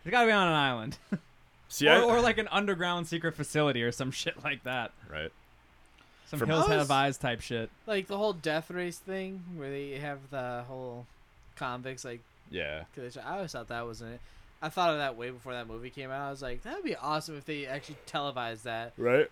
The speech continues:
Speaker 3: They just once a year kinda had, like, a death match royale, and, like, the one that wins
Speaker 1: Just a
Speaker 3: g-,
Speaker 1: modern
Speaker 3: gets
Speaker 1: version
Speaker 3: free.
Speaker 1: of gladiatorial events.
Speaker 3: Yeah.
Speaker 2: Yeah. I'd be fucking,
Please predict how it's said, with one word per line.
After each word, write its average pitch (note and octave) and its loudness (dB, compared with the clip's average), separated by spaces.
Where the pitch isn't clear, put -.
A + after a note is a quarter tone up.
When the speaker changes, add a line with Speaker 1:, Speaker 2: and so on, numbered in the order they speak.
Speaker 3:
They F#3+ -4
just E3+ -2
once F#3 -6
a F#3 -4
year D#3+ 0
kinda D#3+ -6
had, D#3 -4
like, D3+ -6
a D3+ -10
death C#3+ -8
match C#3+ -10
royale, C3 -6
and, C3 -10
like, B2+ -10
the C3 -8
one C3 -10
that B2+ -8
wins B2+ -12
Speaker 1:
Just - -14
a F3+ 0
Speaker 3:
g-, D#3+ 0
Speaker 1:
modern C#3+ 2
Speaker 3:
gets C#3 0
Speaker 1:
version C#3 0
Speaker 3:
free. C3+ 0
Speaker 1:
of B2 -6
gladiatorial B2+ -2
events. B2 -4
Speaker 3:
Yeah. E3+ 2
Speaker 2:
Yeah. E2+ -2
I'd - 8
be A3+ 12
fucking, D3 6